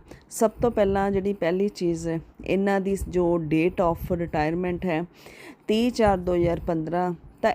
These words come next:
ਇਸ ਪੈਨਸ਼ਨਰਸ ਨੂੰ ਜੋ ਇੱਕ ਇੱਕ ਸੋਲਾਂ ਤੋਂ ਲੈ ਕੇ ਤੀਹ ਚਾਰ ਦੋ ਹਜ਼ਾਰ ਸਤਾਰਾਂ ਤੱਕ ਦਾ ਕੋਈ ਵੀ ਏਰੀਅਰ ਨਹੀਂ ਮਿਲੇਗਾ।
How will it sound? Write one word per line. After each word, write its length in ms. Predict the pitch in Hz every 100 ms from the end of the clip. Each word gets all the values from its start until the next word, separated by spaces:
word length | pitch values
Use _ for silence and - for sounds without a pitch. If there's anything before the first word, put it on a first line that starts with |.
| -
ਇਸ 220 | 220 -
ਪੈਨਸ਼ਨਰਸ 720 | - 185 185 - 196 202 180
ਨੂੰ 240 | 190 175 170
ਜੋ 240 | 170 165 - -
ਇੱਕ 220 | 160 208
ਇੱਕ 200 | 190 185
ਸੋਲਾਂ 460 | - 180 180 196
ਤੋਂ 160 | 202 202
ਲੈ 220 | 170 143
ਕੇ 300 | 147 175 170 180 - - - - -
ਤੀਹ 220 | 220 240
ਚਾਰ 300 | 254 226 196
ਦੋ 180 | 180 185
ਹਜ਼ਾਰ 200 | 180 185
ਸਤਾਰਾਂ 480 | 180 - 175 170 185
ਤੱਕ 260 | 185 175 170
ਦਾ 140 | 175
ਕੋਈ 380 | - 185 185 196
ਵੀ 160 | 208 -
ਏਰੀਅਰ 280 | 175 175 165
ਨਹੀਂ 340 | 165 156 190
ਮਿਲੇਗਾ। 540 | 185 180 180 175 175